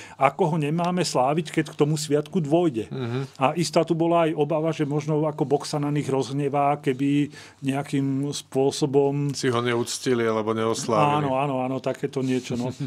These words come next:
Speaker 2: <laughs>
Speaker 1: Ľudia sa, v tomto by som aj chcel spomenúť, napríklad treba, že, o, s-, nejaké staroveké záznamy príliš nemám. Aj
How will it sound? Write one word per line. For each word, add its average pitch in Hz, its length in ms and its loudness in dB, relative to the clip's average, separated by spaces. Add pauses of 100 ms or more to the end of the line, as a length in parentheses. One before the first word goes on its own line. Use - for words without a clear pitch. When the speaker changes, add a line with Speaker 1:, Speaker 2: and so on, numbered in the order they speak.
Speaker 2:
<laughs> - 280 -8
Speaker 1:
Ľudia 156 240 4
sa, 160 400 2 (460)
v 185 120 -14
tomto 170 240 0
by 165 140 0
som 180 160 -2
aj 165 160 0
chcel 170 160 2
spomenúť, 151 640 0
napríklad 147 420 0
treba, 147 320 0
že, 143 380 2 (540)
o, 131 420 -2 (260)
s-, 165 320 -6 (120)
nejaké 175 340 -2
staroveké 170 560 0
záznamy 170 540 0
príliš 160 440 2
nemám. 131 640 0
Aj 135 320 -2